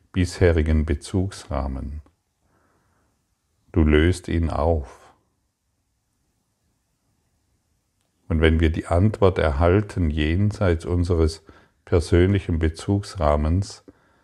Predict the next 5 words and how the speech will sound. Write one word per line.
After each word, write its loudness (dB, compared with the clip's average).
dann 2
sind -2
wir 0
endlich -2
offen -4